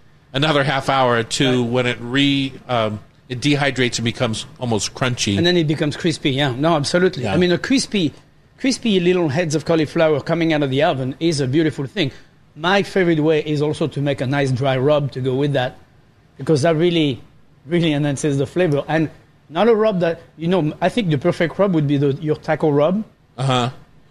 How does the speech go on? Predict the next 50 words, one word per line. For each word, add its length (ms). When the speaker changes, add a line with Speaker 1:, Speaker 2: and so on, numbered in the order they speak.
Speaker 1:
But 120
you 80
Speaker 2:
Um, 40
Speaker 1:
can't 240
put 160
it 100
on 160
in 100
the 60
beginning. 460
Speaker 2:
No, 80
no, 120
no, 100
no. 240
You 120
put 160
it 120
at 120
the 140
end. 160
You 80
Speaker 1:
Yeah. 80
Speaker 2:
put 80
it, 120
like, 200
when 160
Speaker 1:
Maybe 160
ten 220
Speaker 2:
you 60
put 80
it 20
Speaker 1:
minutes. 220
Speaker 2:
five 180
minutes. 380
Speaker 1:
Yeah. 180
Speaker 2:
Five 80
minutes 180
before 300
you 80
take 220
the 60
cauliflowers 500
Speaker 1:
Yeah. 160
Speaker 2:
out. 80
So 100
you 180
wait 240
till 140
they're 100
beautiful. 540